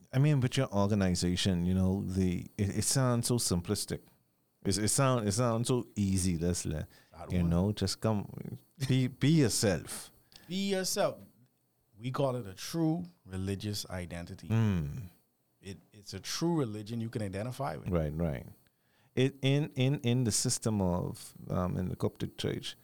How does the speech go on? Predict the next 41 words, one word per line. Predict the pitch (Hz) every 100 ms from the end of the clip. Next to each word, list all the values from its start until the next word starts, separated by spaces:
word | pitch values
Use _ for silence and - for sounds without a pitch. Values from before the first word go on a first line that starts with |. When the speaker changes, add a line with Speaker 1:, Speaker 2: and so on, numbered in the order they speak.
| _ _ _ _ _
Speaker 1:
the, | 107 110 104
the, | 104
the | 98
principles | - - 147 143 123 117 104 101
of, | 95 87 85 -
of | - 87 90
living, | 101 98 98
it, | 92 -
it, | 92 90
it | 92 -
seems | 120 113 104
like | 87 87 -
we | 95 101
go | 101
back | 90 87
to | 95
the | 87
same | - 101 90
word, | 87 80 71
discipline. | - 92 95 - 87 73 - - 104
Speaker 2:
Mm-hmm. | 117
Speaker 1:
There, | 123 92
there, | 87 92 82
there | 85 101 92
are |
things | - - 117 110 110
that | 104 90
one | 87 92 95
must | 92 95 95 - -
do. | 104 80 - _ _ _ _ -
You | -
cannot, | - 120 117 110
you | 95
cannot | 90 117 107 87
get | 90 104 113
away | 104 92 95
from | 98 98 87
doing | 87 90 92 90
these | 87 82 82
things. | 98 90 85 - - -
Speaker 2:
No, | 113 95